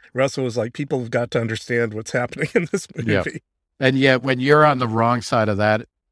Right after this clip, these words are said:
Speaker 2: argument with Ken Russell, you have,
Speaker 1: <laughs> Right.
Speaker 2: you're, I don't know, you, I wanna be on that drug.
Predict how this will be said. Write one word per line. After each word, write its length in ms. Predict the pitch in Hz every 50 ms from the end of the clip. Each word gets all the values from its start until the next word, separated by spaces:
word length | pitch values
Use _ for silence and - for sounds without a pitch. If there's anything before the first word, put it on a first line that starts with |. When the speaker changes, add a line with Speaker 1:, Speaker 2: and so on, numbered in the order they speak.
| _ -
Speaker 2:
argument 400 | - 127 123 110 104 104 110 113
with 140 | 113 98 -
Ken 240 | - - 120 101 101
Russell, 580 | 101 104 110 107 - - 117 101 90 87 87 90 -
you 160 | 110 107 101
have, 260 | 87 107 110 98 175
Speaker 1:
<laughs> 0 |
Right. 260 | - 117 107 120 135 - - -
Speaker 2:
you're, 480 | 127 120 123 120 117 117 117 117 107 95 - - - - _ _ _ _ _ - 151 - _
I 120 | 110 107
don't 140 | 113 123 117
know, 100 | 113 110
you, 320 | 101 95 104 107 110 120 127
I 100 | 123 123
wanna 200 | 123 123 117 110
be 180 | 117 120 113
on 160 | 107 107 101
that 180 | 104 104 98 90
drug. 380 | - - 95 85 80 82 -